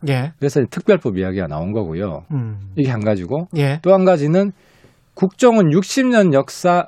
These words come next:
Speaker 2: 흑역사라는 표현을 씁니다.
Speaker 1: 예.
Speaker 2: 이건 뭐냐면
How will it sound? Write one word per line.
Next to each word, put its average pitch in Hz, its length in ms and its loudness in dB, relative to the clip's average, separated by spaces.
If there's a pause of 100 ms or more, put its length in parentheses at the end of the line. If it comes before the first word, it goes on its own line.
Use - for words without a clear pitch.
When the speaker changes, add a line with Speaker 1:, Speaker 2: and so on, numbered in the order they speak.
Speaker 2:
흑역사라는 196 640 2
표현을 98 240 -8
씁니다. 80 480 -16 (100)
Speaker 1:
예. 131 300 -2 (280)
Speaker 2:
이건 165 180 0
뭐냐면 117 560 0